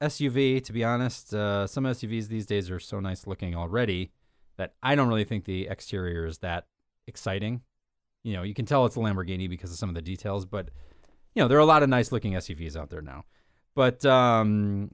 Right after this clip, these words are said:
you know, especially when compare with other Lamborghini designs. But the interior is really nice, and of course it'll be super fast. Uh, the other good thing is that it is, in fact, much nicer looking than their previous trucks, the L M zero zero two and L M zero zero four.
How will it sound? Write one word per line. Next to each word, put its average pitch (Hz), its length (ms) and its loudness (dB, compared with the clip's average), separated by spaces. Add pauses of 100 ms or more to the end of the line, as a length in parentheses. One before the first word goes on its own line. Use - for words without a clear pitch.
you 131 80 -6
know, 104 120 0
especially 117 340 -2
when 95 320 -2 (840)
compare 104 300 -2
with 87 160 -4
other 92 220 -6
Lamborghini 80 520 -8
designs. 82 400 -14
But 123 140 -4
the 156 160 4
interior 117 420 4
is 95 140 -2
really 98 180 -2
nice, 92 400 -4 (140)
and 104 400 -4
of 87 100 -10
course 92 240 -8
it'll 87 140 -10
be 82 80 -10
super 82 300 -14
fast. - 680 -18 (420)
Uh, 123 260 2
the 135 100 6
other 180 160 6
good 170 160 0
thing 147 220 2
is 127 160 0
that 123 280 2
it 117 160 -10
is, 156 200 0
in 131 100 2
fact, 110 360 0
much 120 280 -2
nicer 104 260 -6
looking 95 360 -6
than 90 260 -6
their 85 160 -8
previous 147 480 0
trucks, - 480 -6 (360)
the - 140 -12
L 110 160 -2
M 98 180 -2
zero 101 280 -2
zero 90 240 -4
two 98 220 -4
and 92 60 -4
L 92 160 -4
M 87 120 -4
zero 85 200 -6
zero 80 240 -8
four. 82 300 -10